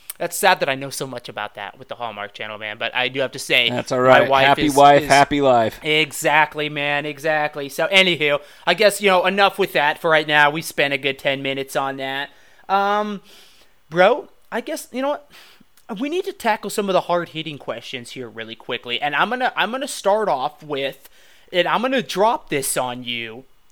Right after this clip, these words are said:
Speaker 1: I've got three
Speaker 2: I have
Speaker 1: teams.
Speaker 2: no idea. I have no idea what's coming next, ladies
Speaker 1: Well,
Speaker 2: and gentlemen.
Speaker 1: you, well, you've got, you, it's gonna be a one-two punch here because
Speaker 2: Ooh.
Speaker 1: I'm gonna give you three teams, and I tell, and I want you to tell me right now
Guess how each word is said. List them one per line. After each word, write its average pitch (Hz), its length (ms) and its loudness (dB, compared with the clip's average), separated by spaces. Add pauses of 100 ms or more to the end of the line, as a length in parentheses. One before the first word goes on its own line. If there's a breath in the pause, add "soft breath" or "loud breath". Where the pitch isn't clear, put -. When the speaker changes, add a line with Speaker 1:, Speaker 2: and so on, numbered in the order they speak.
(580)
Speaker 1:
I've 170 100 -2
got - 300 2
three 196 160 -2
Speaker 2:
I 196 120 4
have 202 200 10
Speaker 1:
teams. 147 80 -2
Speaker 2:
no 156 160 10
idea. 165 580 6
I 139 200 0
have 156 220 2
no 147 220 4
idea 160 340 2
what's 135 200 -4
coming 143 320 -2
next, 156 320 -4 (180)
ladies 120 240 -6
Speaker 1:
Well, 180 60 2
Speaker 2:
and 117 100 -2
gentlemen. 123 340 -8 (360)
Speaker 1:
you, 196 340 -8
well, 190 160 2
you've 208 160 -4
got, 233 260 4
you, 202 120 -6
it's 214 160 -6
gonna 254 160 -2
be 269 80 -6
a 269 60 0
one-two 185 360 -4
punch 151 300 -8
here 110 320 -16
because 170 360 0
Speaker 2:
Ooh. 330 280 6
Speaker 1:
I'm 208 100 4
gonna 269 120 -2
give 220 140 -6
you 226 100 -2
three 247 280 -2
teams, 160 480 -6 (240)
and 165 140 -2
I 175 60 2
tell, 196 300 4
and 175 160 4
I 180 60 4
want 190 140 2
you 196 60 -4
to 185 80 0
tell 190 200 4
me 175 140 -4
right 165 200 2
now 147 360 -2